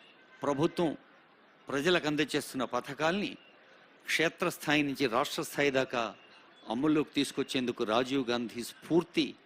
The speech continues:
మన రాష్ట్ర కీర్తిగా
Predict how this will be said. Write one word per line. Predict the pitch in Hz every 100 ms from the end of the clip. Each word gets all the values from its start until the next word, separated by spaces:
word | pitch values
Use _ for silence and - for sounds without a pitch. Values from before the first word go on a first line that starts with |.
| - - - - - - - - - - - - -
మన | 123 110 80 - - -
రాష్ట్ర | 127 143 - 131
కీర్తిగా | - 160 175 - 165 143